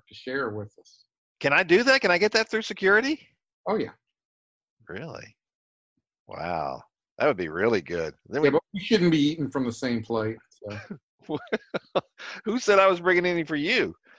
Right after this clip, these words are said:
Speaker 2: I'm just gonna get it for
Speaker 1: It's
Speaker 2: myself.
Speaker 1: for us, Kevin, for us.
Speaker 2: Oh, for us. Okay. All right. I, I'm afraid that was gonna ca-, that caused problems in the press box. You know, the,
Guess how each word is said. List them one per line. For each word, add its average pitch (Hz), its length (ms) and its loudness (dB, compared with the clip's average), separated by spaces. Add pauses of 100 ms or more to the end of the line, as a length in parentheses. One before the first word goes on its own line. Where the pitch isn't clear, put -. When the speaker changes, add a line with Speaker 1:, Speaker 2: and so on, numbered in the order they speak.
(240)
Speaker 2:
I'm 165 60 -20
just - 120 -18
gonna 110 140 -8
get 117 100 -2
it 113 80 -2
for - 60 -4
Speaker 1:
It's 101 80 -2
Speaker 2:
myself. 98 300 0
Speaker 1:
for - 40 2
us, 160 180 4 (220)
Kevin, 135 260 -2
for 151 220 2
us. - 480 -2 (140)
Speaker 2:
Oh, 202 720 8
for 104 240 -2
us. 98 300 2
Okay. 92 340 -6 (500)
All 104 120 0
right. 85 260 0 (100)
I, 165 220 2
I'm 233 80 2
afraid 196 360 4
that 165 140 6
was 147 120 -2
gonna 131 180 -2
ca-, 127 180 -2
that 120 200 0
caused 131 320 2
problems 110 260 2
in 104 80 -12
the 95 60 -12
press 98 260 -6
box. 92 400 0
You 117 80 -8
know, 117 60 -4
the, 107 220 -6